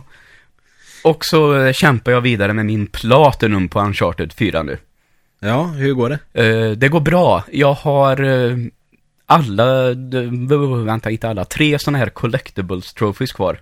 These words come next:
Speaker 2: Mm.
Speaker 1: Eh, där man samlar på skatter, journalanteckningar och, eh, frivilliga konversationer som man ska starta allihop då.
Speaker 2: Varför har de sånt skit i spel så att man måste göra det?
Speaker 1: Ja.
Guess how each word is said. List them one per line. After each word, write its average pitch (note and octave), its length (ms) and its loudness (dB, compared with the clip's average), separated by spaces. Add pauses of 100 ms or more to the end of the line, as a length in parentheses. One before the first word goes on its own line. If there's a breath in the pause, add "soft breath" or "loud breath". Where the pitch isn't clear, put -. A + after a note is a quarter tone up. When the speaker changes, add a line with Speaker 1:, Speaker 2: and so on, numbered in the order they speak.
Speaker 2:
Mm. G#2+ 300 -4 (200)
Speaker 1:
Eh, F#2 580 -2
där G#2 120 -2
man G#2 140 -2
samlar F#2+ 320 -4
på G2 140 -8
skatter, G#2 720 -4
journalanteckningar G2 1500 -4
och, - 320 -8
eh, F#2 300 -2 (500 soft breath)
frivilliga F#2+ 720 -2
konversationer G2+ 1160 -4 (180)
som A2 160 -6
man G2 100 -4
ska A2+ 180 -2
starta G#2 380 2
allihop G2 420 0
då. E2+ 100 -2
Speaker 2:
Varför C3 360 0
har A#2 400 -2
de B2 140 -2
sånt A2 280 -4
skit - 460 -8
i G2+ 220 -6
spel A2+ 520 -6
så A2 80 -10
att G2 160 -8
man G#2 100 -8
måste G#2+ 340 -10
göra G#2 560 -8
det? - 180 -12
Speaker 1:
Ja. C3+ 340 0